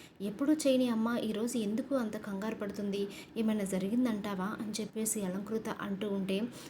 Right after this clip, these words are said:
"అలంకృత, అంతా మనం పాజిటివ్గానే తీసుకోవాలి. ఎందుకు మనం నెగిటివ్గా తీసుకోవాలి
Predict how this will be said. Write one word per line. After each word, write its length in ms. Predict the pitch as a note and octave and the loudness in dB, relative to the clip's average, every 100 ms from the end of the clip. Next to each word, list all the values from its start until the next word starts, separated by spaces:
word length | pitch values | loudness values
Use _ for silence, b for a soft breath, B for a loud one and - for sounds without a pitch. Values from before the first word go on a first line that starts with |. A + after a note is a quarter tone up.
| B | B
"అలంకృత, 420 | G3+ G#3 G#3+ G3+ F#3+ | -4 -2 0 -2 -2
అంతా 480 | G3 F#3+ G3 B3+ | -4 -2 -2 0
మనం 220 | C4 A3+ A3 | 0 0 0
పాజిటివ్గానే 720 | F3 F3 F3 A3 G#3+ G3+ G#3+ | 0 -2 0 0 0 0 -2
తీసుకోవాలి. 640 | G#3 G3+ - G#3 G3+ G3+ - B B | -2 -4 -2 0 2 0 -4 B B
ఎందుకు 280 | A3+ B3 D4 | 0 2 4
మనం 260 | C4+ B3 A3 | 4 2 2
నెగిటివ్గా 460 | F#3 F#3+ A3+ G#3+ | 0 2 2 2
తీసుకోవాలి 540 | G3+ G#3 F#3+ - G3+ | -4 -2 -4 -2 -4